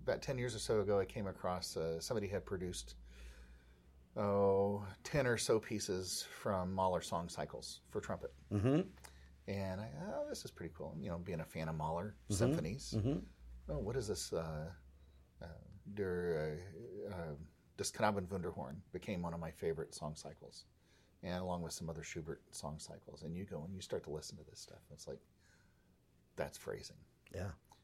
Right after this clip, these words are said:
Speaker 1: And so I've got a lot of favorite singers that I've, Barbara Bonney, uh, Samuel Ramey, who, and I don't, not in any, uh, uh, Mahler things, but some other things, just who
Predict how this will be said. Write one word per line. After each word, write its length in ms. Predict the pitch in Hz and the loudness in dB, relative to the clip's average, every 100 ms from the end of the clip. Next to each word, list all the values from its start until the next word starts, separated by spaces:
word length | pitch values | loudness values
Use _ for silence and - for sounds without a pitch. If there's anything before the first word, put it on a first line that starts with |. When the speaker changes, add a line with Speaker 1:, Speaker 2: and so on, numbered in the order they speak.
| - - | -18 -6
Speaker 1:
And 280 | 85 80 76 | -2 -2 -4
so 160 | - | -4
I've 200 | 80 78 - - 110 | -2 -2 -6 -8 -2
got 100 | 87 | 0
a 60 | |
lot 180 | 87 85 | 2 0
of 80 | 85 | 0
favorite 300 | 95 73 - | 0 -2 -4
singers 360 | - 87 85 92 | -4 -2 -4 -2
that 120 | 85 | -2
I've, 320 | 82 80 - - - - - - | 0 -2 -6 -20 -20 -20 -20 0
Barbara 280 | 85 80 82 | 2 4 2
Bonney, 440 | 80 80 80 80 - - _ - - _ | 2 0 -2 -4 -8 -20 _ -20 -20 _
uh, 340 | 90 78 73 78 | -8 -4 -6 -4
Samuel 420 | - 98 98 92 | 0 2 4 2
Ramey, 380 | 92 92 92 101 | 2 0 -2 0
who, 300 | 120 104 104 | 0 2 2
and 160 | 98 | 4
I 60 | 101 | 2
don't, 440 | 95 82 - 85 | 0 -6 -8 -4
not 220 | 107 101 | 0 2
in 120 | 98 98 | 2 2
any, 300 | 98 90 85 | 0 0 2
uh, 240 | 80 78 - - _ - _ - - | 2 0 -4 -14 _ -20 _ -20 0
uh, 140 | 85 | 2
Mahler 340 | 87 143 143 104 | 6 10 10 10
things, 280 | - 92 101 | 2 -4 0
but 160 | 98 | 0
some 160 | - 104 | 2 0
other 200 | 110 110 | 2 2
things, 480 | - 78 73 92 - | 0 -4 -4 -6 -8
just 280 | 107 98 - - - - 85 80 | -2 -2 -4 -14 -18 -10 -10 -4
who 320 | 110 95 | -4 -4